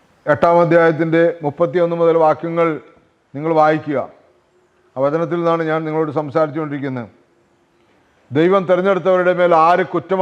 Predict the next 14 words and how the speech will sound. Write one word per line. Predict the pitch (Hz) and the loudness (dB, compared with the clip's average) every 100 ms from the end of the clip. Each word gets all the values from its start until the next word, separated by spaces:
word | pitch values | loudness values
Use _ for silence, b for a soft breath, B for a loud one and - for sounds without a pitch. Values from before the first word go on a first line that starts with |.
| 180 | 2
ആരോപിക്കും? | 185 175 175 160 156 101 _ _ _ _ _ _ _ _ _ _ _ - | 2 -2 -4 -4 -6 -8 _ _ _ _ _ _ _ _ _ _ _ -6
നീതീകരിക്കുന്നവൻ | 165 190 208 208 196 190 190 196 185 | -4 -2 2 2 2 -2 0 -2 -2
ദൈവമാണ്. | 180 196 190 190 190 190 170 117 _ _ _ _ - 135 170 | -2 0 0 0 0 -4 -6 -10 _ _ _ _ -8 -2 2
ആരാണ് | 196 202 202 202 | 4 4 2 -2
ശിക്ഷാവിധി | 196 - 202 208 202 202 | -6 -2 0 2 0 -2
നടത്തുക? | 190 196 190 180 131 - _ _ _ _ _ - | -2 -4 -2 0 -2 -10 _ _ _ _ _ -12
മരിച്ചവനെങ്കിലും | 139 170 196 - 208 202 202 202 196 208 180 - _ _ _ _ _ 151 | -4 -2 -2 0 0 0 -2 -6 -2 -2 -4 -16 _ _ _ _ _ -14
ഉദ്ധാനം | 165 175 196 220 202 | -4 0 2 0 -4
ചെയ്തവനും | 214 202 208 208 185 _ _ _ _ _ - | -4 -2 -4 -6 -8 _ _ _ _ _ -10
ദൈവത്തിൻ്റെ | 147 190 214 208 202 214 | -4 -2 -2 -4 -2 2
വലത്ത് | 196 196 208 196 | 2 0 -2 2
ഭാഗത്തിരുന്ന് | 202 190 196 196 202 202 - _ _ _ 135 | 2 0 -6 -4 -2 -4 -6 _ _ _ -4
നമുക്ക് | 156 185 190 202 | -2 -2 -4 -2
വേണ്ടി | 208 196 202 | -2 -2 -4